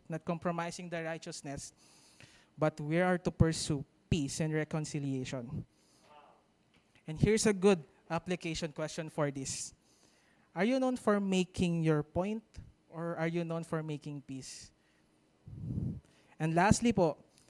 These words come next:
and serve as our last point, we are uns-, responsible to seek to bring peace between others. We are responsible to seek to bring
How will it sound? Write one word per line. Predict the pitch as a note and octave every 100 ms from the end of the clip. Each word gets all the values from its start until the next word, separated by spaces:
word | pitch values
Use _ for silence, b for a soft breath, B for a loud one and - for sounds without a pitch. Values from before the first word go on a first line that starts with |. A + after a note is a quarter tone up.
| _ -
and | -
serve | F#3 F3+
as | E3+ -
our | E3+
last | E3 E3 - -
point, | C#3+ C#3+ - b b b b b b _ _ _ _ _ _ _ _ _ _ _ _ _ - _ _ _ _ _ -
we | F#3+
are | F#3+
uns-, | F3+ F#3+ F#3+
responsible | F#3+ G3+ F#3+ F#3+ G3+ F3 E3 -
to |
seek | D#3+ - A#3+ - - - - - b b b _
to | D#3+
bring | C#3+ A3+ B3+ C4+
peace | - E3+ D#3 -
between | D#3 E3+ E3 D#3+ D#3+
others. | C#3+ C#3 C3 C3+ -
We | D3+
are | D3
responsible | D3+ - - F3+ G3 E3+ E3
to | D#3+
seek | E3 F3+ E3 _
to | -
bring | C#3+ E3+ G3